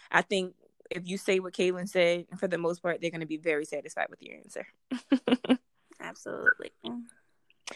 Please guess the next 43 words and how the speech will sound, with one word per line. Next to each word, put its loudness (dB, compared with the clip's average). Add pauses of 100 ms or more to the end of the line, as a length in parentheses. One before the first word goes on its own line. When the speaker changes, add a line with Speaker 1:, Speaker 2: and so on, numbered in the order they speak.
(120)
Speaker 1:
So 10
I 12
would 6
say -2
those 2
are 2
the -2
major -4
questions. -4 (260)
Now, -2
granted, -2
don't -2
get -4
me -6
wrong, -4
there -2
are -4
a -10
ton -8
of -8
questions -6
that 0
Speaker 2:
Ton 6
Speaker 1:
they -2
Speaker 2:
of 2
them. 4
Speaker 1:
ask. -10
Like, -2 (480)
they, 0 (320)
<laughs> -12
one, 2
one 8
of -4
them, -2 (400)
<laughs> -8
this -2
is -10
just -8
a -6
funny -2
question -4
to -8
me. -8